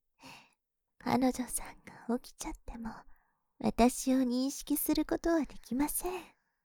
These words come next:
サキュバスは、こうして昔から、オスの精液を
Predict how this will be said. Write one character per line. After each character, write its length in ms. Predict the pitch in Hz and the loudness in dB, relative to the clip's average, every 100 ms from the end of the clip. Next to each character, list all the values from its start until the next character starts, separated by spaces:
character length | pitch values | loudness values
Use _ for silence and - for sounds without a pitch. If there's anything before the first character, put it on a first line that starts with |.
| _ _ _ _ _ _ _ _ _ | _ _ _ _ _ _ _ _ _
サ 180 | - 240 | -4 -4
キ 160 | - 247 | 0 0
ュ 20 | |
バ 100 | - | 0
ス 180 | 208 - | -4 -6
は、 320 | - - - _ _ _ _ _ _ _ | -8 -12 -14 _ _ _ _ _ _ _
こ 300 | - 196 202 | 2 6 6
う 60 | 208 | 4
し 100 | - | 0
て 160 | - 226 | -4 -2
昔 440 | 208 - 233 - | -2 -2 -4 -4
か 160 | - 247 | -6 -6
ら、 220 | - - - - - - - _ | -8 -12 -16 -18 -20 -20 -20 _
オ 80 | 202 | 0
ス 220 | 190 - | 0 0
の 200 | 240 269 | 0 -2
精 200 | - - 320 302 | -2 0 2 2
液 240 | 262 | 0
を 40 | - | -4